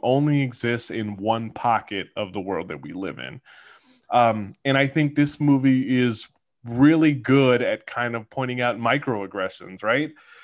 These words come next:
Because now that we've all gotten a bit more sophisticated in our thinking, and I'm talking about us who are not black, uh, like, I feel like we're all, like, our, our thinking is getting at least a l-,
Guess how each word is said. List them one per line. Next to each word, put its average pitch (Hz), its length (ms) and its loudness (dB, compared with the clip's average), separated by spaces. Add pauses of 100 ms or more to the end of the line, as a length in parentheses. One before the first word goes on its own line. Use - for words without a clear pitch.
(140)
Because 139 580 2 (520)
now 165 460 2
that 139 260 -4
we've 123 260 -2
all 127 160 2
gotten 117 320 -4
a 98 40 -12
bit 131 280 -4
more 135 160 -4
sophisticated 139 880 -6
in 127 100 -4
our 104 140 -2
thinking, 175 580 -6
and 110 100 -8
I'm 107 120 -6
talking 117 300 -2
about 101 240 -4
us 110 200 -4
who 113 200 -10
are 98 100 -6
not 95 440 -6
black, 123 440 -4 (640)
uh, 107 440 2
like, 117 340 -2
I 127 100 2
feel 156 180 0
like 131 220 -2
we're 127 240 4
all, 127 260 4
like, 113 200 -4
our, 123 320 -2
our 123 120 -2
thinking 147 440 -2
is 113 100 -6
getting 113 260 -2
at 107 120 -6
least 151 240 -2
a 123 40 -4
l-, 110 240 -8